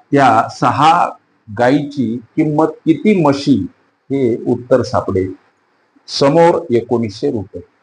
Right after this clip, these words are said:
आता इथं बघा, म्हशी आणि इथं म्हशी हे प्रमाण एकक सारखं झालं,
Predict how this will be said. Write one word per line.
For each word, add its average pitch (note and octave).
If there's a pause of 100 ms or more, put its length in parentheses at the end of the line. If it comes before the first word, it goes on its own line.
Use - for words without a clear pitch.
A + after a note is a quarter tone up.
(580)
आता D3
इथं F#3
बघा, A#2 (120)
म्हशी G3+ (100)
आणि C#3 (100)
इथं D#3+
म्हशी A#2+ (1600)
हे D#3+
प्रमाण C3 (320)
एकक C3+
सारखं A2
झालं, G2